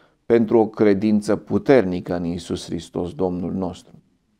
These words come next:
Și atunci, cu siguranță, din această puternică credință, nu se va destabiliza, va ști că, spovedindu-se,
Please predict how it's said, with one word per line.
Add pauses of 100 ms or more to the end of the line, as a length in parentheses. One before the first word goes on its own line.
(580)
Și
atunci,
cu
siguranță,
din
această
puternică (140)
credință, (640)
nu (440)
se
va (360)
destabiliza,
va
ști
că, (880)
spovedindu-se,